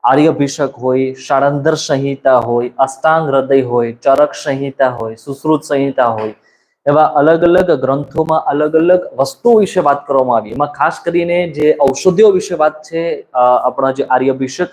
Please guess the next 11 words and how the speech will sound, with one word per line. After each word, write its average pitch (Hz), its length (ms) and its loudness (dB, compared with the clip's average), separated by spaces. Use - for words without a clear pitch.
નામનું 127 320 -4
જે 131 80 -2
પુસ્તક 131 440 -4
છે, 123 120 -14
ગ્રંથ 147 360 0
છે, 143 300 0
એની 147 180 2
અંદર 143 220 2
કરવામાં 123 420 2
આવી 107 160 -8
છે. 104 220 -16